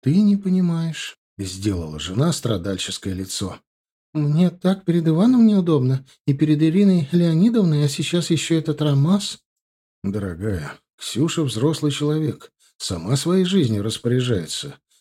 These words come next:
Ты за неё не в ответе и не должна винить себя из-за её решений.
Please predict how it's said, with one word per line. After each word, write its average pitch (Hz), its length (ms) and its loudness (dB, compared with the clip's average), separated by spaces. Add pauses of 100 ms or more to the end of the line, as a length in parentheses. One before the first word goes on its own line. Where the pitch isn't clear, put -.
(140)
Ты 156 160 2
за 180 140 0
неё 165 260 4
не 190 140 4
в 165 60 2
ответе 185 460 0
и 120 60 4
не 123 100 4
должна 123 440 0
винить 202 320 2
себя 107 300 -4
из-за 113 320 0
её 120 240 2
решений. 98 580 -2